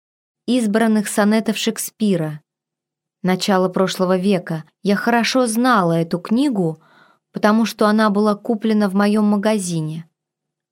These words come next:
«Чего ты ждёшь?» вновь послышался мужской голос. От хрипотцы в мужском голосе побежали мурашки по коже.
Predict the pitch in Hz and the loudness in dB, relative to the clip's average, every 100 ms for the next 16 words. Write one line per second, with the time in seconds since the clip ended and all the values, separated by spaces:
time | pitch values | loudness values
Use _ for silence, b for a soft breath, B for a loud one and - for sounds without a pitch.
0 | _ _ _ - - 151 160 160 160 165 | _ _ _ -18 -6 -2 0 0 -2 -2
1 | 160 160 156 165 156 151 160 - - _ | -2 -2 -4 -4 -2 -2 -4 -8 -20 _
2 | _ _ _ _ _ - 170 185 170 - | _ _ _ _ _ -4 0 0 0 -2
3 | 170 - 170 - 160 165 165 165 - 170 | -4 -2 -4 -4 -4 -2 -2 -4 -4 -2
4 | 170 160 156 151 - _ _ _ _ - | -2 -4 -4 -10 -16 _ _ _ _ -6
5 | 170 170 180 180 180 175 - 190 185 180 | -6 -4 -6 -2 -2 -4 -4 -2 0 -2
6 | - 185 180 170 226 254 190 - 165 165 | -2 -2 0 0 0 2 0 -2 -4 -6
7 | b b b b _ - 175 190 180 202 | b b b b _ -6 -2 0 2 2
8 | 196 190 190 196 185 - 180 190 185 - | 2 2 2 2 0 -4 -6 -4 -4 -2
9 | 170 151 156 | -2 -2 -8